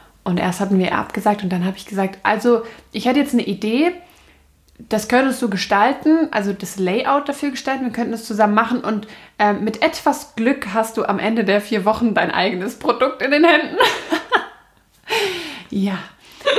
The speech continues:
rückblickend war das eine sehr naive Aussage, ähm,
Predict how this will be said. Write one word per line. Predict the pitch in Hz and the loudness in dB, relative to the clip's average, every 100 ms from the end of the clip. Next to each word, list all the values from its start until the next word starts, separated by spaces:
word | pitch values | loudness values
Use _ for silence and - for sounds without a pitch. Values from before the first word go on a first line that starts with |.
| - - - | 0 -8 -6
rückblickend | 214 240 247 226 220 202 | 0 0 0 -2 0 2
war | 185 185 | 2 2
das | 185 | 2
eine | - 190 | 0 -2
sehr | 180 196 | 0 0
naive | 190 - 196 180 | 0 0 0 2
Aussage, | 175 202 202 190 202 220 233 - - - | 2 2 2 2 2 0 -2 -6 -16 -8
ähm, | 190 190 185 185 | -4 -2 -2 -2